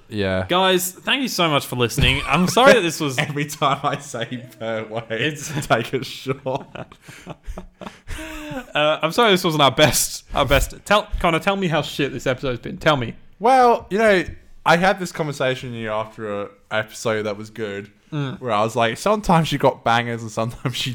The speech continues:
Speaker 1: don't.
Speaker 2: <laughs>
Speaker 1: Sometimes you got mash." As a vegetarian, I like mash.
Speaker 2: Mash is good.
Speaker 1: But this was kinda mash. Like, this, you know, they could buy that powdered mash,
Speaker 2: Mm.
Speaker 1: and you, like, do it in, like,
Speaker 2: Like at
Speaker 1: a
Speaker 2: K F C?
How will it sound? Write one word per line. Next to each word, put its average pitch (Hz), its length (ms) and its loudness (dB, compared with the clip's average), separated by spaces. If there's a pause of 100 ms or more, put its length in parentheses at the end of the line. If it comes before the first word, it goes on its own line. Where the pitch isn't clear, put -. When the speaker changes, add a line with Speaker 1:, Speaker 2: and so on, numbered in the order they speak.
(160)
Speaker 1:
don't. 233 260 4 (120)
Speaker 2:
<laughs> - 160 -8
Speaker 1:
Sometimes 185 340 0
you - 80 -6
got 127 180 0
mash." 107 460 -6 (480)
As 123 300 -6
a 131 60 -8
vegetarian, 110 840 -2 (440)
I 101 160 0
like 92 260 -2
mash. - 420 -16 (220)
Speaker 2:
Mash 131 320 -6
is 143 80 -8
good. 147 300 0 (260)
Speaker 1:
But 95 260 -2
this 107 300 -8
was 85 200 -16
kinda 80 300 -14
mash. 85 440 -14
Like, - 320 -16 (100)
this, - 380 -10
you 117 60 -4
know, 117 60 0
they 113 100 0
could 110 120 -14
buy 101 120 0
that 95 140 -4
powdered 98 400 -4
mash, 120 380 -6
Speaker 2:
Mm. 127 240 -6
Speaker 1:
and 107 140 -14 (240)
you, 101 140 -10
like, 85 160 -12 (140)
do 95 140 -6
it 92 40 -6
in, 92 100 -8
like, 117 180 -4
Speaker 2:
Like - 0 -
at - 80 -2
Speaker 1:
a 90 40 -8
Speaker 2:
K 131 180 -2
F 117 80 -4
C? - 300 -6